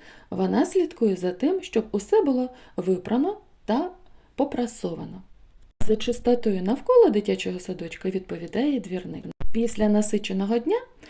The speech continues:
малят чекає сон, який дуже корисний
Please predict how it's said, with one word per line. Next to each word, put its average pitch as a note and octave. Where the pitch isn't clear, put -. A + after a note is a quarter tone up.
малят D4
чекає A#3
сон, F#3+
який A#3
дуже A3+
корисний F#3